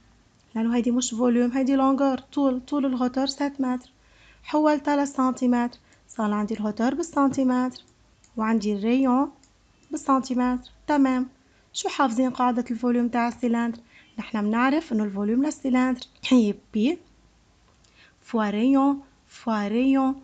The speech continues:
فوا هوتور إيغال البي حافظينها تروا فيرغول كاتورز، الريون معي إياها سيز فوا سيز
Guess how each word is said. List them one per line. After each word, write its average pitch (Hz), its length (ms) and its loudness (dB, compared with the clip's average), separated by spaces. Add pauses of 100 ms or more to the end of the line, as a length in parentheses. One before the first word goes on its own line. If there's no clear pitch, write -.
(140)
فوا - 300 -2
هوتور 269 680 0 (460)
إيغال 220 520 -2 (300)
البي 226 300 -2
حافظينها 233 520 -2
تروا 262 280 -2
فيرغول 247 320 -2
كاتورز، 254 640 -4 (320)
الريون 220 380 2
معي 196 220 -4
إياها 202 220 -4
سيز 220 460 -2 (400)
فوا 214 220 -4
سيز 240 460 -2